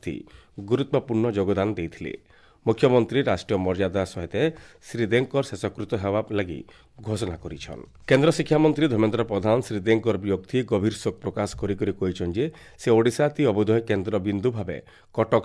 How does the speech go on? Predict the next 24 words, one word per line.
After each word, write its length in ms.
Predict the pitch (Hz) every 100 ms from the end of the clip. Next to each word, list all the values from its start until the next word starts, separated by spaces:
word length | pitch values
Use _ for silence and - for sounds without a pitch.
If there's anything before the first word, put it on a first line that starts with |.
| -
ସହରନୁ 300 | 98 104 131 110
ବିଜେପି 300 | 101 98 104
ରାଷ୍ଟ୍ରବାଦୀ 560 | 95 92 110 101 98 101
ବିଚାରକେ 460 | 95 101 92 - 139 160 - - -
ଲୋକପ୍ରିୟ 400 | 110 113 117 120 -
କରବାର 260 | 101 101 101
ଥି 80 | 131 101
ବଡ଼ 180 | 101 90
ଭୂମିକା 300 | 101 95 98
ନେଇଥିଲେ। 420 | 85 80 90 76 50 - - - _
କେନ୍ଦ୍ର 260 | 110 107 104
ସୂଚନା 360 | - 110 123 135
ଓ 60 | 131
ପ୍ରସାରଣ 340 | 104 - 98 101
ମନ୍ତ୍ରୀ 340 | 95 90 - 127
ଅଶ୍ୱିନୀ 280 | 90 - 104 90
ବୈଷ୍ଣବ 380 | 95 - 127 113
ଆଉ 120 | 78 62 - - _
କେନ୍ଦ୍ରମନ୍ତ୍ରୀ 640 | - 117 135 120 101 101 113
ଜୁଏଲ 240 | 107 110
ଓରାମ 240 | 110 87 78 92
ଭିଲ୍ 180 | 92 80 - - -
ଶୋକ 140 | 113 -
ପ୍ରକାଶ 260 | 110 95